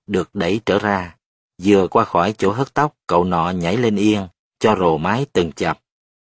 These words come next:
như dùng âm thanh chát chúa và những làn khói đen mà đối thoại khiêu khích. Chờ xem ai sẽ thắng ai. Ông thở dài. "Uầy,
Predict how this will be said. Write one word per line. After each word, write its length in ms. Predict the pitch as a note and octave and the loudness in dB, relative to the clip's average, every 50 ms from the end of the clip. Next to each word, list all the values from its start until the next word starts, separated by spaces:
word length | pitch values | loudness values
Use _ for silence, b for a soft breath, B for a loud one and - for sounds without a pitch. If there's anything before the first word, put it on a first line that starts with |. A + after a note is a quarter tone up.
| _ _ | _ _
như 400 | - A2 A2 A2+ A2+ A2 A2 A2 G2+ F2+ | -2 0 2 4 4 4 2 2 0 -2
dùng 300 | E2 G2 G2 F2+ E2 - | 2 2 2 2 2 -4
âm 200 | - - A2+ A2 | -4 -4 -4 -4
thanh 240 | - A2+ G#2+ G#2 G2 | -2 -2 -2 -2 -2
chát 260 | - B2+ C3 - _ | -2 -2 -2 -2 _
chúa 240 | - B2 B2+ C#3+ D3 B2 | 0 2 2 2 2 0
và 80 | F#2+ | -2
những 180 | D#2+ F2+ G2+ B2+ | -2 -2 -2 -2
làn 240 | G#2+ F#2 E2+ D2+ - | -2 -2 -2 -4 -4
khói 180 | - A#2 B2+ | -4 -4 -4
đen 240 | A2+ A#2 G#2 G2+ F2+ F2 | -2 -2 -4 -4 -6 -4
mà 140 | F2+ E2 D2+ | -4 -4 0
đối 180 | D#2 A2 C#3 | 2 2 0
thoại 320 | C#3+ - F#2 E2+ D#2 E2 E2 | 2 0 -2 -2 -2 -2 -6
khiêu 240 | - - A2+ A2 | -2 2 2 2
khích. 220 | G2+ - - D3+ - - _ _ _ _ _ _ _ _ _ _ _ _ _ _ _ - | 2 2 0 0 0 0 _ _ _ _ _ _ _ _ _ _ _ _ _ _ _ 0
Chờ 260 | - G#2 G2 F#2 F2 | 2 4 4 4 2
xem 340 | - - - A2+ A2+ G#2+ G#2+ | 0 0 -2 -2 -2 -2 -4
ai 280 | - - G#2+ A2 G#2 F#2 | -6 -2 -2 -2 -2 -2
sẽ 140 | - G2+ | -4 -6
thắng 200 | F#2+ - A#2 C#3+ | -6 -4 -6 -6
ai. 340 | A2 G#2+ A2 G#2 G2 F#2+ F2+ - _ _ _ _ _ _ _ _ _ _ - | -4 -2 -2 -2 -2 -4 -10 -16 _ _ _ _ _ _ _ _ _ _ -2
Ông 300 | - G#2 G2 G2 F2+ E2+ - | 0 0 0 0 -4 -6 -6
thở 140 | - F2+ | -4 -4
dài. 420 | G#2 G#2+ G#2+ F2 D#2+ C#2 C2 A#1+ A#1 _ _ _ _ _ _ _ _ _ _ _ _ _ _ _ _ _ _ _ - | -4 -2 -2 -2 -2 -4 -6 -10 -20 _ _ _ _ _ _ _ _ _ _ _ _ _ _ _ _ _ _ _ -4
"Uầy, 300 | C#3 C3+ C3 B2+ A2 | -4 -2 -2 -4 -6